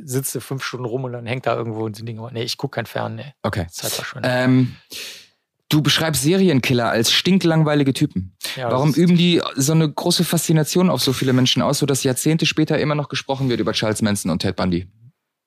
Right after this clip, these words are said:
Speaker 1: Also je länger ich damit arbeite mit dem Thema und auch länger, je mehr ich mit Tätern rede, ich hab ja grad geschildert, ich guck mir auch die, auch von, auch von Nazitätern direkt
Speaker 2: Ja.
Speaker 1: das an und auch vorbehaltlos,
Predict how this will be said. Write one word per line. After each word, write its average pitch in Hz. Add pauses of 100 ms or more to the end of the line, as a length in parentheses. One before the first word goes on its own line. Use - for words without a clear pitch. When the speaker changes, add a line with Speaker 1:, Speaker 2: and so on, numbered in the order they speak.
(1400)
Speaker 1:
Also 135
je 127
länger 160
ich 147
damit 135
arbeite 147
mit 147
dem 131 (920)
Thema 139 (120)
und 127
auch 139
länger, 143
je 131
mehr 139
ich 139
mit -
Tätern 147
rede, 151
ich 143
hab 135
ja 123
grad 123
geschildert, 135
ich 123
guck -
mir 127
auch 120
die, 117 (680)
auch 127
von, -
auch 127
von 123
Nazitätern 143
direkt 131
Speaker 2:
Ja. 107
Speaker 1:
das 127
an 139
und 131
auch 117
vorbehaltlos, 147